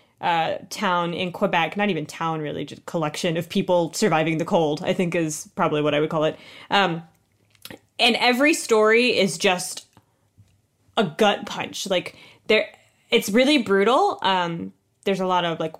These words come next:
hunting and wild animals. There's, um, some sexual abuse, ritual, mutilation. It's a dark collection, but it's very much like,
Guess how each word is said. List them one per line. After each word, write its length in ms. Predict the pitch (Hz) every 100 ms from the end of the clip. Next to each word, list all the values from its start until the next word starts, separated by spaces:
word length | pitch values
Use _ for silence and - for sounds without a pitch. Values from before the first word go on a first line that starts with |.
| -
hunting 420 | - 254 247 220
and 100 | 196
wild 240 | 175 170 190
animals. 720 | 208 202 196 190 190 190 -
There's, 800 | 180 180 180 165 - - - - -
um, 480 | - 95 98 95 - _ -
some 180 | - 170
sexual 300 | 208 202 208
abuse, 420 | 196 196 190 190
ritual, 560 | 180 185 185 185 180 180
mutilation. 640 | 196 196 190 185 202 185
It's 160 | 202 214
a 20 |
dark 400 | 208 302 311 -
collection, 520 | 240 202 196 185 175 - - - -
but 100 | 214
it's 160 | 202
very 360 | 208 202 254 381
much 300 | 196 196 202
like, 320 | 180 160